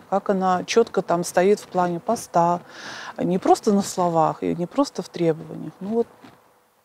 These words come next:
такое мнение у них сложилось, хотя она была достаточно такого диктаторского поведения. Но, с другой стороны, э, если это всё обусловлено любовью и искренним исканием Бога, что у взрослых, что детей,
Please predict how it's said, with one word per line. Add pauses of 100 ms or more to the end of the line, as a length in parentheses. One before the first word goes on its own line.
(160)
такое
мнение
у
них
сложилось,
хотя
она
была
достаточно
такого
диктаторского
поведения. (640)
Но,
с
другой
стороны, (460)
э,
если
это
всё
обусловлено
любовью (560)
и
искренним
исканием
Бога,
что
у
взрослых,
что
детей,